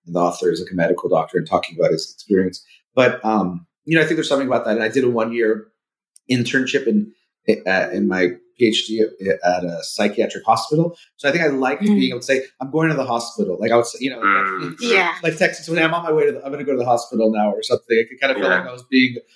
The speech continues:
Speaker 1: the, the real doctor. So maybe it's still deep
Speaker 2: Right.
Speaker 1: in me that that's what I was supposed to do, or that's, like, what would make people more proud. Um, but yeah, so I think
Speaker 2: Mm.
Speaker 1: it was definitely, when I look at it now, though, much more who I am to go into the mental health field. But it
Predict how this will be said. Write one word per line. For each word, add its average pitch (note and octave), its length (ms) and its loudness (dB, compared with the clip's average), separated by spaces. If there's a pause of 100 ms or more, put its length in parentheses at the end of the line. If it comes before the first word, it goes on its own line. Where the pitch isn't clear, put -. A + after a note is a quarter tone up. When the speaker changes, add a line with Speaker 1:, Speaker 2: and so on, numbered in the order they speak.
(180)
Speaker 1:
the, C3 200 4
the C3 100 -2
real C3+ 320 0
doctor. D3+ 400 0
So D#3+ 140 0
maybe D#3+ 180 4
it's D#3+ 160 -2
still D3 180 0
deep C#3+ 220 -12
Speaker 2:
Right. G3+ 240 2
Speaker 1:
in D3 60 -10
me C#3 80 -10
that C3+ 160 -10
that's B2+ 200 2
what C3 120 -2
I B2 40 4
was A#2+ 140 0
supposed B2 320 -10
to B2 80 -12
do, B2 260 -2
or A#2 60 4
that's, A#2 240 0
like, A2+ 120 -2 (260)
what C3 180 2
would B2 80 -4
make C3 180 0
people C3+ 320 0
more A#2 300 -2
proud. A#2+ 380 2 (360)
Um, A#2 640 0
but E3 180 -2
yeah, F#3 180 2
so D3 160 -6
I - 20 -8
think G3+ 160 0
Speaker 2:
Mm. F#3+ 140 2
Speaker 1:
it C#3+ 80 2
was C3 160 -6
definitely, D3 420 2
when A#2+ 100 2
I A#2 40 6
look C3 260 0
at A#2+ 80 4
it G#2+ 80 2
now, A2+ 220 2
though, G#2+ 160 2
much G#2+ 320 -2
more G#2 260 4 (260)
who A#2+ 160 2
I F#2 120 0
am F#2+ 260 -6
to G2 100 -14
go F2 140 -2
into F2 220 -10
the - 240 -14
mental - 260 -8
health E2+ 240 0
field. A2+ 240 4
But - 100 -2
it F#2 120 0